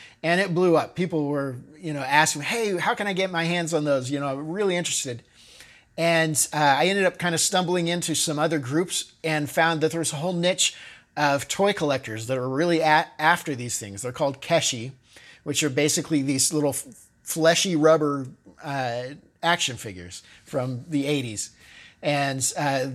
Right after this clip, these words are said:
there are also a lot of designers that are making, you know, modern Keshi and stuff like that. So I'm like, "Okay, well, it's a little bit different casting these in rubber as opposed to plastic." So I learned that. That wasn't very hard.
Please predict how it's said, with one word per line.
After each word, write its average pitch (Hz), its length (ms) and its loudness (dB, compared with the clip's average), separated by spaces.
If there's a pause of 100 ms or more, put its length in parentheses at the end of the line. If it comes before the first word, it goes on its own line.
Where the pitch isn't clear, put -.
(260)
there 160 180 4
are 156 60 6
also 156 280 2
a - 20 4
lot 151 180 4
of 143 120 0
designers 143 560 -4
that 135 100 -8
are 131 60 -8
making, 143 580 -6
you 143 80 -8
know, 139 120 -8
modern 139 480 -2
Keshi 147 360 0
and 123 100 -4
stuff - 220 -6
like 120 140 -8
that. 139 360 -2 (600)
So 175 540 6 (500)
I'm 170 180 2
like, 175 180 2
"Okay, 214 460 4
well, 185 480 0 (400)
it's 160 180 0
a 151 60 2
little 196 280 4
bit 196 220 2
different 175 320 0
casting 170 480 2
these 160 320 0
in 147 340 -4
rubber 156 320 6
as 147 160 2
opposed 156 220 -2
to - 80 -6
plastic." 147 500 -2
So 139 140 -4
I 151 80 4
learned 147 280 0
that. 143 220 -4
That 139 140 -4
wasn't 143 260 -6
very 139 240 -2
hard. 131 460 -2